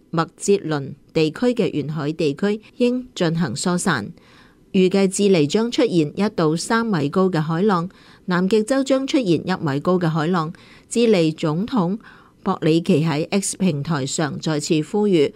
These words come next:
疏散整個麥哲倫地區嘅沿海地區居民。佢仲補充話，政府將動用所有資源應付任何影響。社交媒體上嘅影片顯示，人們喺預報響起時平靜撤離。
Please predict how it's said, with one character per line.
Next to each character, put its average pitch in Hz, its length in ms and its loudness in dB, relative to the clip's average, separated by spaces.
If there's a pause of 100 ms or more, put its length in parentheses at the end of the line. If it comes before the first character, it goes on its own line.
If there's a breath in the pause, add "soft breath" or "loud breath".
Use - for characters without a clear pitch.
(220 loud breath)
疏 262 240 0
散 165 320 0
整 143 320 -4
個 208 120 -2
麥 147 380 -2
哲 - 160 -2
倫 139 300 -2 (140)
地 147 160 2
區 - 240 -2
嘅 190 220 0
沿 139 200 0
海 143 300 -2
地 156 200 0
區 185 200 2
居 202 180 4
民。 202 140 0 (520 loud breath)
佢 233 140 2
仲 208 260 0
補 151 160 2
充 269 240 -2
話， 180 220 2 (300 loud breath)
政 220 240 0
府 151 160 2
將 247 240 0
動 156 200 0
用 147 200 -2
所 147 200 -4
有 156 220 0
資 226 200 -2
源 151 220 2
應 165 300 -2
付 151 360 -2 (100)
任 170 200 0
何 160 200 -2
影 139 180 -2
響。 196 340 -2 (360 loud breath)
社 196 200 0
交 269 200 -2
媒 175 160 2
體 175 240 0
上 160 280 0
嘅 151 120 0
影 151 260 0
片 202 240 0
顯 202 160 2
示， 214 260 0 (360 loud breath)
人 180 180 0
們 180 160 2
喺 247 300 2
預 165 220 2
報 175 280 2
響 175 260 0
起 165 160 0
時 147 380 -2
平 135 300 -2
靜 147 240 -2
撤 - 160 0
離。 120 320 0